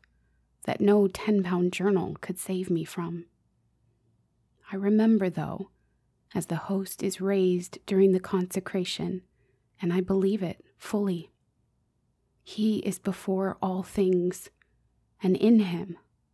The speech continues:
all things hold together. Do you believe this, sister? Pray with it today.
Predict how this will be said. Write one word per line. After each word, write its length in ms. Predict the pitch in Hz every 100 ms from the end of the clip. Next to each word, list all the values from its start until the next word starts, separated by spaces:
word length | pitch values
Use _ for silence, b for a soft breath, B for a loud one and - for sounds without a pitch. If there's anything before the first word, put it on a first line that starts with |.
| _
all 260 | - 202 214
things 440 | - 190 175 180
hold 260 | - - 160
together. 480 | - 180 160 165 170 - _ _ _ _ _ _ _ _ _ _ _ _ _ -
Do 100 | 185
you 160 | 190
believe 520 | 220 226 202 202 208 -
this, 420 | 220 - - - _ -
sister? 580 | - 220 - 233 220 - _ - _ _ _ _ _ _ _ - _ _ _
Pray 320 | - 196 196 220
with 220 | 170 165
it 280 | 175 - - _ _ _ _ -
today. 500 | - 180 170 180